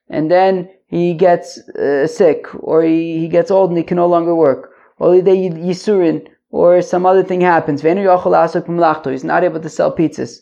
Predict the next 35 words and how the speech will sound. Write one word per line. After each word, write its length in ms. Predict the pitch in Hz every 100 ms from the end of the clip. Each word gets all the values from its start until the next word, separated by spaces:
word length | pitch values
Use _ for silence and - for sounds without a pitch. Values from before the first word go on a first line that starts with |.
| _ _ _ _ _ _ -
Harei 240 | 139 190
umeis 380 | 240 226 269 208
barav, 400 | 233 269 269 170
he's, 160 | 170 170
he's, 200 | 160 170
he's 320 | 175 156 170
gonna 180 | 180 180
starve, 420 | - 185 196 180
he's 240 | 156 175
gonna 200 | 175 180
starve 300 | 175 180 180
to 80 | 180
death. 380 | 196 226 185 -
Ki'ilu, 420 | 170 175 170 165 _ _ _ _ _ _ _ -
you 180 | 143
know, 240 | 160 139 107
when 140 | 120 151
you 80 |
sell 280 | 151 220 226
pizzas, 520 | 170 143 143 - - - _ _ _ _ _ - -
so 180 | -
as 120 | 147 160
long 200 | 240 247
as 40 |
you're 100 | 214
selling 340 | 233 208 208
pizzas, 420 | - 302 277 180 -
so, 240 | 180 175
so 140 | 170 180
you 120 | 175
have 280 | 190 196 185
with 160 | 196
what 200 | 202 190
to 80 | 220
live. 280 | 240 240